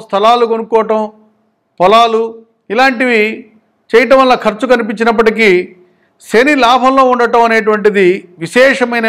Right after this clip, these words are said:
విషయం. మీనరాశి వారికి ఈ సంవత్సరం అన్ని విధాలా బాగుంటుంది. ధనలాభం, మంచి అభివృద్ధి కనిపిస్తోంది. రాహువు కూడా మూడో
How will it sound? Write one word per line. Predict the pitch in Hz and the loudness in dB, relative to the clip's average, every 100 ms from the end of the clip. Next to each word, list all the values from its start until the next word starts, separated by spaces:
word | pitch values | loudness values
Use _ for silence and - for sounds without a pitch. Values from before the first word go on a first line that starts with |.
| 214 | -4
విషయం. | 190 220 254 - _ _ _ _ - | -2 0 0 -4 _ _ _ _ -2
మీనరాశి | 214 254 247 226 226 | 2 4 2 2 0
వారికి | 226 214 | 0 -2
ఈ | 202 | -6
సంవత్సరం | 208 220 226 208 160 - _ _ _ _ - | -4 -2 0 0 0 -6 _ _ _ _ -8
అన్ని | 214 269 277 | 0 2 2
విధాలా | 240 247 254 220 | 4 2 2 0
బాగుంటుంది. | 226 226 196 160 - _ _ _ _ _ _ _ _ _ _ - | 0 0 -2 -4 -6 _ _ _ _ _ _ _ _ _ _ -10
ధనలాభం, | 139 202 247 247 220 185 - _ - | -2 0 4 2 0 -6 -10 _ -10
మంచి | 196 226 247 | -8 -2 0
అభివృద్ధి | 208 247 214 226 | 0 0 -2 -2
కనిపిస్తోంది. | 226 214 196 196 139 113 _ _ _ _ _ _ - | -2 -4 -4 -2 -2 -6 _ _ _ _ _ _ -4
రాహువు | 170 240 294 330 269 | 2 2 2 0 -2
కూడా | 302 302 254 | 0 0 -2
మూడో | 254 | -6